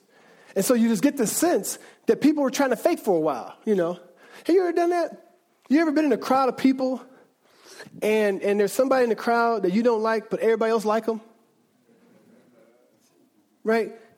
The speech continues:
And so you can't be the dissenter right there, 'cause then you look dumb. Right? And so they be, they laugh at the person's joke, and you're like, <laughs> right?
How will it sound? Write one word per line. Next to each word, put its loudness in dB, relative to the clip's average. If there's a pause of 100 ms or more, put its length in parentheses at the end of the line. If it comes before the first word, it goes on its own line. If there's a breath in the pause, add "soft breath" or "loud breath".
(180)
And 0
so 2
you 4
can't 0
be 4
the 0
dissenter 0
right 2
there, 2
'cause 0
then 2
you 4
look -2
dumb. 0 (1300)
Right? 2
And -4
so 0
they 2
be, 0
they 0
laugh 0
at -4
the -8
person's 0
joke, 0
and 0
you're 2
like, 0
<laughs> -2 (1900 loud breath)
right? -6